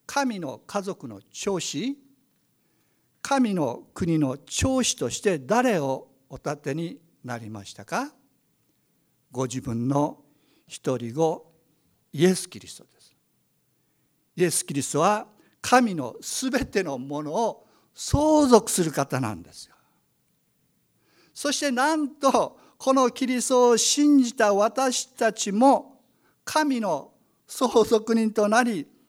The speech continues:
キリストと共に共同相続人とされました。私たちは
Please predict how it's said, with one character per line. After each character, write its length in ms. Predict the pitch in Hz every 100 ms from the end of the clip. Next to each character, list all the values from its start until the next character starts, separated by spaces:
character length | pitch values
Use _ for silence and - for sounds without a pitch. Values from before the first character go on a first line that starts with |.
| _ _ _ _ _
キ 180 | - 233
リ 140 | 233
ス 80 | -
ト 100 | 220
と 160 | 214 214
共 360 | 214 214 208
に 260 | 233 240 160 _ _ _
共 440 | - 262 262 262
同 280 | 254 254 233
相 340 | - 247 247
続 260 | 233 226 233
人 160 | 233 233
と 320 | 269 196 - _ _ _ _ _ _ _ _
さ 320 | - - 151
れ 140 | 117
ま 180 | 95 82
し 100 | -
た。 120 | - _ _ _ _ _ _ _ _ _ _ -
私 380 | 262 330 339 262
た 100 | 214
ち 140 | 220
は 260 | 247 185